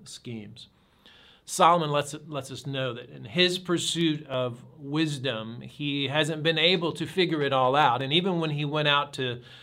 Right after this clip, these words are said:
seek out a team of experts, uh, even they couldn't figure, uh, things out. They, they couldn't figure out the, the schemes, uh, to, to figure out life. And, uh, all this is in contrast with the fact that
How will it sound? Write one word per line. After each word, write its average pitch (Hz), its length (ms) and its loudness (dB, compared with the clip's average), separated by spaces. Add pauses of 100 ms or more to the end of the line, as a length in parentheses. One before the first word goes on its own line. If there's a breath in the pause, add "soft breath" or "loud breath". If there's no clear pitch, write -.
(120 loud breath)
seek 190 340 0
out 151 240 8
a 123 60 -4
team 170 240 0
of 120 100 -4
experts, 131 840 0
uh, 131 200 -6
even 202 340 4
they 202 440 6
couldn't 120 340 -4 (160)
figure, 113 440 -8 (540 loud breath)
uh, 113 300 -8 (240)
things 123 520 -4
out. 123 360 -4
They, 123 120 -4
they 120 380 -12
couldn't 135 300 -8
figure 131 340 -4
out 120 380 -4
the, 117 320 -8 (320 soft breath)
the 123 80 -8
schemes, 131 840 -6
uh, 117 420 -12 (140)
to, 123 260 -10
to 127 160 -16
figure 135 260 -6
out 127 180 -4
life. 131 440 -6
And, 143 400 -4 (340 loud breath)
uh, 139 380 -8
all 196 240 8
this 214 180 4
is 160 140 -4
in 175 100 -2
contrast 202 480 0
with 165 180 0
the 156 80 -4
fact 175 300 2
that 156 240 0